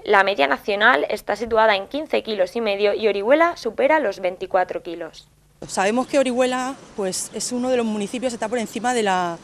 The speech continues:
Speaker 2: de la media nacional en cuanto a tonela-, en cuanto a kilos por habitante en recogida de, de vidrio. La media en España está en cua-, en, en torno a los quince kilos y medio, estamos super-,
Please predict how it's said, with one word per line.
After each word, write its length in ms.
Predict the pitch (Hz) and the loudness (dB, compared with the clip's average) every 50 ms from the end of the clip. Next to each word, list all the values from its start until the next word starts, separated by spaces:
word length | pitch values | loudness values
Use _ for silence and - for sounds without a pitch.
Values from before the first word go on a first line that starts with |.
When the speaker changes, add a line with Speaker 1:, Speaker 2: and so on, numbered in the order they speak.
| - - - - - | -18 -20 -20 -8 -6
Speaker 2:
de 60 | 185 | -4
la 100 | 190 180 | -4 -2
media 200 | 190 190 208 233 | 0 0 0 0
nacional 400 | 240 240 233 - 214 202 208 226 | -2 -4 -6 -6 -4 -4 -2 -4
en 60 | 240 | -4
cuanto 300 | 226 220 202 190 180 185 | -4 -6 -6 -6 -6 -6
a 20 | 175 | -6
tonela-, 440 | 175 175 175 175 180 190 214 190 175 | -4 -4 -2 -2 -2 -4 -4 -6 -6
en 240 | 175 190 175 180 180 | -6 -8 -10 -10 -8
cuanto 260 | - 175 180 - 175 | -8 -8 -8 -8 -10
a 20 | |
kilos 240 | 165 190 220 240 233 | -8 -6 -6 -6 -6
por 160 | - - 220 | -6 -6 -6
habitante 720 | 214 202 190 170 190 185 202 - - 240 247 254 - 214 | -4 -4 -4 -4 -6 -6 -6 -8 -8 -8 -8 -8 -8 -8
en 100 | 202 185 | -8 -8
recogida 460 | 175 180 - 170 - - 196 190 220 226 | -8 -8 -8 -10 -8 -6 -4 -4 -2 -2
de, 400 | 226 208 196 190 180 175 170 - - - - - - - - - | -2 -4 -4 -4 -6 -6 -8 -10 -12 -14 -18 -20 -20 -20 -12 -6
de 140 | 185 185 170 | -4 -2 -2
vidrio. 400 | 190 196 196 190 185 170 160 156 - - - - - - - | -2 -4 -4 -6 -6 -6 -8 -8 -12 -20 -20 -20 -20 -10 -8
La 100 | 180 185 | -6 -4
media 200 | 196 208 208 220 | -2 -2 -2 -2
en 80 | 220 226 | -4 -6
España 280 | 208 - 226 214 214 | -6 -6 -6 -6 -6
está 180 | 202 - 220 208 | -6 -6 -8 -8
en 100 | 208 202 | -6 -8
cua-, 140 | - 214 208 | -8 -10 -8
en, 440 | - 208 208 202 208 208 202 196 - - | -8 -10 -10 -10 -10 -10 -12 -12 -12 -10
en 120 | 214 208 | -10 -6
torno 180 | 196 226 220 233 | -6 -4 -2 -2
a 60 | 220 | -2
los 100 | 226 214 | -2 -2
quince 260 | - 226 214 - 247 | -4 -6 -6 -4 -4
kilos 280 | 208 220 226 226 220 - | -6 -4 -4 -4 -4 -6
y 60 | 233 | -6
medio, 460 | 190 277 285 285 285 285 285 285 302 330 - - | -6 -4 -4 -2 -4 -4 -4 -6 -6 -8 -12 -16
estamos 380 | 196 190 - 220 214 220 220 - | -16 -10 -8 -8 -8 -6 -8 -8
super-, 260 | - 214 202 208 | -10 -10 -8 -8